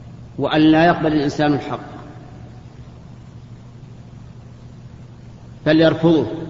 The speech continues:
ويرده اعتدادا بنفسه ورأيه،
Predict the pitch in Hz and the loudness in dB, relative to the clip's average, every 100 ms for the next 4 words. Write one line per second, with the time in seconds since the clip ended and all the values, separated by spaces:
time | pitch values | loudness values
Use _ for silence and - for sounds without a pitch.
0 | - - - - - - - - - - | -14 -18 -18 -18 -20 -20 -20 -20 -20 -18
1 | - 135 151 160 160 170 160 170 392 - | -4 0 2 2 0 2 6 6 6 2
2 | - - - - - - - - 123 131 | -8 -10 -12 -14 -16 -18 -18 -12 -6 -2
3 | 143 165 170 160 151 135 147 165 160 - | 2 4 4 4 4 4 2 0 -2 0
4 | 151 143 131 147 - 131 | 4 4 4 2 0 -2